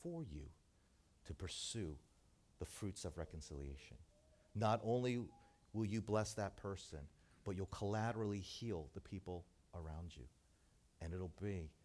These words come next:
the beginning process of you adding light to the world, to a world that is so darkened by brokenness and sin. My prayer is that you would respond just as I pray for myself to respond to this message that I know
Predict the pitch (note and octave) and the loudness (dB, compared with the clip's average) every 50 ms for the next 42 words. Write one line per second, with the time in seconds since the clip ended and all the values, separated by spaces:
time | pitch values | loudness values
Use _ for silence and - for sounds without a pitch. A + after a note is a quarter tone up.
0 | - - - - D2 F#2 E2 G#2 G2+ G#2+ G#2+ G#2+ - - F#2+ F#2 F2+ - - - | -20 -8 -6 -2 -2 0 2 2 2 2 0 -2 -2 -2 -2 -2 -2 -4 -6 -6
1 | C2+ B1+ - - - _ - - - - - _ - _ - - - - - E2+ | -6 -6 -8 -14 -18 _ -20 -20 -20 -20 -20 _ -20 _ -20 -20 -20 -14 -8 -6
2 | E2+ D2 E2 F2+ G2+ G#2 G#2 G#2 G2+ - - - F2+ F#2 G2 F2+ F2+ E2+ E2+ F2+ | -6 -4 0 0 2 2 2 0 -2 -4 -4 -2 0 0 0 0 0 0 2 2
3 | F#2+ G#2+ G#2+ - - G#2+ G2 E2 E2+ F2 D#2+ D#2 D2 - - - - - - - | 2 0 0 -4 -4 -4 -4 -2 -2 -2 -2 -4 -6 -8 -12 -20 -20 -20 -20 -20
4 | - - F#2+ F2 E2 D#2 C#2+ E2 F2+ F#2+ G2 G2 F2 D#2+ C#2+ C#2+ - - G#2 G2 | -12 -6 -4 -2 -2 -2 -2 0 0 2 2 2 0 -2 -2 -4 -4 -4 -2 -2
5 | F#2 - - E2 E2 E2+ - - D#2+ D2 C#2+ C#2 - - - - D#2+ D#2+ C#2 - | -4 -2 -2 0 0 0 -2 -4 -6 -6 -6 -10 -12 -20 -10 -6 -6 -6 -2 -2
6 | D#2+ D2+ D2+ - D#2 C#2+ C#2+ C#2 - - - - C#2+ - - - C2 B1 B1+ C#2 | -4 -4 -4 -4 -6 -6 -6 -6 -8 -10 -12 -12 -12 -12 -12 -12 -12 -12 -12 -14
7 | - - - - _ - _ - - - - - - - E2+ F2+ G2+ G#2 - - | -18 -20 -20 -20 _ -20 _ -20 -20 -20 -20 -20 -8 0 2 4 4 2 0 -2
8 | - A#2+ A2 A2 A2 A2 A2 A2 A2 - - - - - F#2 F#2 E2 G2+ F#2+ F#2 | 0 4 6 6 8 6 4 2 -2 -16 -20 -20 -6 -2 -2 0 2 2 2 2
9 | C#2+ F#2 G2+ G#2+ G#2+ G#2 A2 G#2 F2+ F#2 E2+ - - - - G2 F#2+ F#2+ F#2+ F#2 | 2 2 2 4 4 4 4 2 2 -2 -4 -4 -8 -4 -2 0 0 0 0 -2
10 | - G2 G#2+ G#2+ - G2+ F2 - - F2+ G#2+ A#2 A2 - - A2+ G#2 G#2+ - F#2 | -2 -2 -2 -2 -2 -4 -6 -4 -4 -2 -2 -2 -2 0 0 0 0 0 -2 -2
11 | F2+ F2 E2 - - E2 D#2 - - - D2 C#2 - - - D2 C#2+ C2 B1 - | -2 -2 -4 -4 -4 -4 -6 -6 -8 -14 -12 -12 -12 -10 -8 -6 -6 -6 -8 -10
12 | - - - - - - - - - - - - - - F#2 E2 F2 D#2 - - | -16 -20 -20 -20 -20 -20 -20 -20 -20 -20 -20 -20 -8 -6 -2 -2 -2 -2 -2 -4
13 | D#2+ E2 E2 D#2+ - F#2+ E2+ - - C#2+ C#2+ - - E2 E2 F2+ F2+ E2+ D#2+ D2+ | -2 -2 -2 -2 -2 -6 -6 -4 -4 -6 -6 -4 -4 -4 -2 -2 -2 -2 -2 -2
14 | D2+ | -4